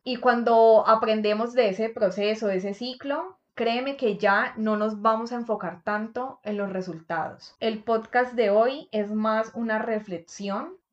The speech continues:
que alguna herramienta para algo o, o una herramienta para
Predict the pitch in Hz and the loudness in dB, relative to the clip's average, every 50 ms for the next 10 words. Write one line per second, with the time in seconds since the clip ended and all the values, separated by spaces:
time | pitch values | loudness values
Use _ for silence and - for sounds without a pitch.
0 | _ _ - 214 196 196 196 190 185 190 190 190 233 240 254 262 269 254 214 190 | _ _ -6 -4 -4 -2 2 2 2 2 2 0 -2 -2 -2 -2 -2 -2 -4 -4
1 | 196 214 220 220 233 233 - 247 240 240 240 247 240 233 220 202 185 185 190 202 | -2 -2 -2 -2 -2 -2 -2 2 4 6 6 6 6 4 2 4 4 4 6 6
2 | 208 220 226 254 233 214 247 240 247 247 247 254 254 - _ _ - 226 226 226 | 6 6 6 2 2 2 4 6 6 4 4 2 -2 -10 _ _ 2 4 4 6
3 | 226 226 220 214 220 214 214 - - 220 220 214 214 214 220 233 247 233 220 214 | 8 8 8 8 8 6 6 6 4 4 2 2 2 0 0 2 0 0 0 -2
4 | 202 202 202 - - 233 - 359 226 220 208 196 190 180 175 165 - | -2 -4 -4 -2 -4 -2 0 0 0 0 0 0 0 -2 -4 -6 -10